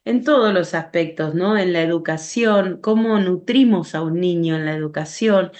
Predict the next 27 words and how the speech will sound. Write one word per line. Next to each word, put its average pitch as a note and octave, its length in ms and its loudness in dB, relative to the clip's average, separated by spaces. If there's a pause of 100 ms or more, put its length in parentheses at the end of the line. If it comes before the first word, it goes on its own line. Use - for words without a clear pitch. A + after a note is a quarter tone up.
(260)
cómo B3 240 0
lo G#3+ 140 2
nutrimos G#3+ 720 -2 (280)
desde E3 340 -2
la D3+ 560 0
salud, F#3+ 640 0
por D3+ 160 -2
ejemplo, E3 640 -2
¿no? B3 320 -2 (400)
Este, D#3+ 960 0 (280)
en F#3+ 200 4
esto B3+ 340 2
de F3 520 2
el F3 80 0
exceso A3 520 0
de F3+ 160 4
diagnósticos, F3 800 -2
hablábamos D#3+ 480 -2
con D#3+ 120 -6
el D#3 120 -4
doctor D#3+ 360 -2
Carmelo D#3+ 520 -2
Vizcarra, F3 680 -2
tuvimos F3 500 -4
el D#3 120 -2
hermoso E3 440 -2
regalo, E3+ 600 2